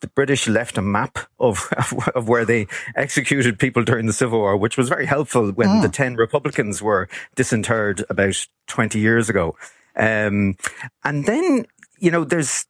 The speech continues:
Speaker 1: there's a potential, so in the history of the prison, there's a number of prisoners who died.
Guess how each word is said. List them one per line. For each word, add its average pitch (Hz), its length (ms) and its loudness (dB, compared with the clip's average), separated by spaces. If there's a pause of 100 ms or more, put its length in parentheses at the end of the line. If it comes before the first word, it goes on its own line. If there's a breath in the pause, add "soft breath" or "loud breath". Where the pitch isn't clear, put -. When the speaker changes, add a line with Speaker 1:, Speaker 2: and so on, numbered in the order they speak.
(120)
Speaker 1:
there's 160 560 -2 (260)
a - 60 -8
potential, 175 840 0 (360 soft breath)
so 147 240 0 (160)
in 123 320 2
the 143 80 4
history 220 240 2
of 165 60 0
the - 40 2
prison, 131 360 0
there's 113 180 2
a 127 40 2
number 143 300 4
of 151 80 0
prisoners 107 380 0
who 107 120 2
died. 85 440 0